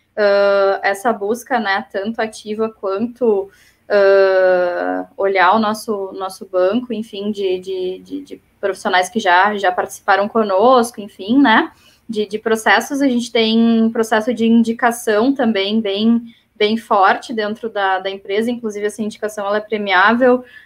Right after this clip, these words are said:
ah, com campanhas bem, bem legais e bem atrativas pra galera que, que tá, ah, já conosco na, na empresa, enfim, né? Aí depois a gente tem um bate-papo,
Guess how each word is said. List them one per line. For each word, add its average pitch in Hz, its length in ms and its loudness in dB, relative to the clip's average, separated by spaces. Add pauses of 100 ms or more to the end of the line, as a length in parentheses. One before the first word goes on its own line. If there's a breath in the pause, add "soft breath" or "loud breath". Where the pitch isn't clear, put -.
(120)
ah, 196 480 4
com 220 140 -4
campanhas 220 580 0
bem, 208 540 -2 (100)
bem 202 180 -6
legais 208 400 0
e 220 40 -10
bem 208 160 -6
atrativas 214 480 -6
pra 208 160 -4
galera 196 340 0
que, 220 300 -6 (200)
que 226 120 -20
tá, 196 520 2 (400 loud breath)
ah, 190 1120 0
já 196 220 -2
conosco 220 500 -8
na, 190 440 -4
na 202 140 -10
empresa, 220 600 -2
enfim, 226 440 -2
né? 277 320 2 (300 loud breath)
Aí 220 220 2
depois 247 320 0
a 269 40 -2
gente 269 280 0
tem 247 180 -2
um 262 160 -4
bate-papo, 233 880 0